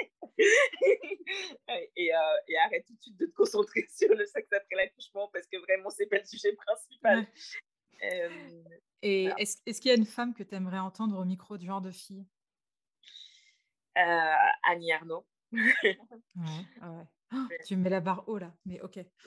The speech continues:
Speaker 1: ouais, ouais. Ouais, je suis très, très fan d'Annie Ernaux.
Speaker 2: Ouais.
Speaker 1: Je la
Speaker 2: Et
Speaker 1: trouve, euh, extraordinaire.
Speaker 2: Ouais, je, je,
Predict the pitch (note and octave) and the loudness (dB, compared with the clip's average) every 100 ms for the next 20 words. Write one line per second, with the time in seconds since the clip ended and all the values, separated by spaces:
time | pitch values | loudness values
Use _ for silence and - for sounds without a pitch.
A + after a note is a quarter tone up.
0 | G3 F#3 F#3 F3+ F3 F3+ F3+ _ _ _ | -2 0 2 2 0 -2 -8 _ _ _
1 | F3+ F#3 F#3 - G3+ G3 F#3+ F#3 G3 F3+ | -4 -4 -8 -8 -6 -6 -8 -8 -8 -14
2 | F3 F3 F3 E3+ F#3+ F3 E3+ _ _ _ | -12 -14 -12 -10 -8 -8 -12 _ _ _
3 | _ F3 E3+ F#3+ F#3 E3+ F3 E3+ E3+ - | _ 0 2 2 0 -2 -4 -6 -6 -16
4 | _ _ _ _ _ _ F3 - F3+ E3+ | _ _ _ _ _ _ -20 -18 -18 -16
5 | E3+ - _ - _ _ A#3 _ F#3+ G3+ | -20 -20 _ -20 _ _ _ _ -12 -12
6 | - F3+ | -12 -14